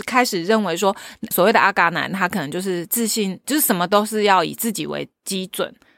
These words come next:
然后开始就是对待女性不是像以前的那一种以女性为尊的那样子的概念。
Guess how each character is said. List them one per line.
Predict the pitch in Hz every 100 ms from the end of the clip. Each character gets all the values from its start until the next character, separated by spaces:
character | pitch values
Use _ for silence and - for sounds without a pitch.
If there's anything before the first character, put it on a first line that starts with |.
| -
然 | 190
后 | 214
开 | 240 202
始 | 214 151
就 | - 196
是 | 208
对 | 214 190
待 | 196
女 | 175 147
性 | 135 196 170
不 | 170
是 | 165
像 | 196 202 160
以 | 143
前 | - 143
的 | 147
那 | 175 175
一 |
种 | 175 143 131
以 | 156 175
女 | 170
性 | - 196 165
为 | 147
尊 | - 165 151 165
的 | 143 -
那 | 175
样 | 143 135
子 | - 147
的 | -
概 | 175 -
念。 | 156 160